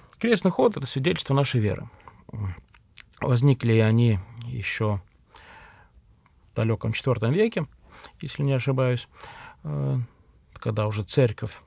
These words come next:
вышла из катакомб, когда в триста тринадцатом году стала религией разрешенной,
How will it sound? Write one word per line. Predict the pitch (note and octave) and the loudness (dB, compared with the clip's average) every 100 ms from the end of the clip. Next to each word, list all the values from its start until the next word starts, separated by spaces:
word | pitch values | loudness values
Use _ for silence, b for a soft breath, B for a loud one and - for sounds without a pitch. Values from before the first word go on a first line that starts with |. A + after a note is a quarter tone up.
| _ _ _ _ B B B B | _ _ _ _ B B B B
вышла | B2 E3 D3 - | 4 4 4 0
из | A#2 | -6
катакомб, | - - G#2 C#3+ E3+ E3+ - b b B2+ | -6 -6 0 2 2 -2 -12 b b -14
когда | A#2+ A#2+ G#2+ A#2 A2+ | -8 -6 -2 0 0
в | G#2+ _ - - - _ _ _ _ _ | -2 _ -20 -20 -20 _ _ _ _ _
триста | - A2+ - | -2 -2 -4
тринадцатом | A2+ A#2+ A#2 - - | -4 0 0 0 -6
году | G#2+ A#2 A2+ G#2+ - | -2 -2 -2 -4 -8
стала | - - A2 G#2+ - | -10 -4 -2 -4 -4
религией | A2+ B2 G#2+ G#2+ G2+ | -2 0 0 -4 -4
разрешенной, | A#2 B2 G#2+ G#2 - E3+ F#3 E3 | 0 0 2 -2 0 0 0 -4